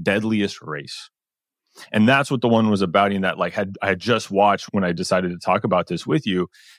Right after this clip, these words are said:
because I'm like, how interesting that you can look at running. Well, what about competitive running? We could look at racing. We could look at domestic, international, Olympic. And then there's this race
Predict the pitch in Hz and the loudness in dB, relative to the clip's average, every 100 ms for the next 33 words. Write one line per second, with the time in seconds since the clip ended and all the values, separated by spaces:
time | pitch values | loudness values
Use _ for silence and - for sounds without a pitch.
0 | - 110 139 127 104 - 135 147 123 127 | -8 -2 0 0 -2 0 0 0 -4 -6
1 | 120 101 - 95 92 90 _ _ _ 110 | -6 -8 -6 -4 -4 -8 _ _ _ 0
2 | 113 117 117 110 104 90 98 113 131 139 | 2 2 2 2 0 -2 0 2 2 -2
3 | 160 _ _ _ - 110 120 110 107 98 | -6 _ _ _ 0 4 4 4 0 -2
4 | - 117 113 110 117 113 104 90 87 80 | 0 0 2 2 2 2 -2 -6 -8 -2
5 | 95 117 131 131 147 _ _ - 104 101 | 0 2 2 0 -2 _ _ 0 4 4
6 | 104 - 95 87 - _ - 101 110 120 | 4 4 2 2 -2 _ -2 2 4 2
7 | - 120 113 101 90 107 113 - 117 110 | 2 0 0 -4 0 2 0 0 0 0
8 | - 95 90 117 120 147 147 - _ - | 0 -2 0 2 2 0 -2 -12 _ -2
9 | 107 139 190 156 131 117 92 85 107 143 | 2 2 2 -2 -4 -6 -4 -2 -2 -2